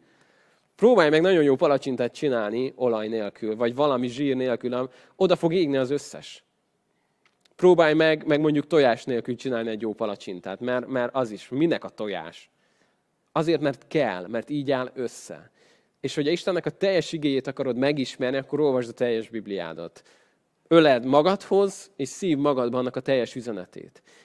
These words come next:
És igen, lesznek részei, amik nagyon-nagyon magasra emelik és kidomborítják Istennek a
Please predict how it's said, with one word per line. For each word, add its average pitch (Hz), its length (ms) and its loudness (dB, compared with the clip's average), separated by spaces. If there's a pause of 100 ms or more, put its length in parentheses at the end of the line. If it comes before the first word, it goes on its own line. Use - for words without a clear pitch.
És - 160 -8
igen, 190 260 2
lesznek 175 360 -2
részei, 131 460 0
amik 123 200 -4
nagyon-nagyon 143 640 0 (600)
magasra 151 580 2
emelik 139 420 0
és 127 140 -8
kidomborítják 135 720 -2
Istennek 131 320 -8
a 123 60 -8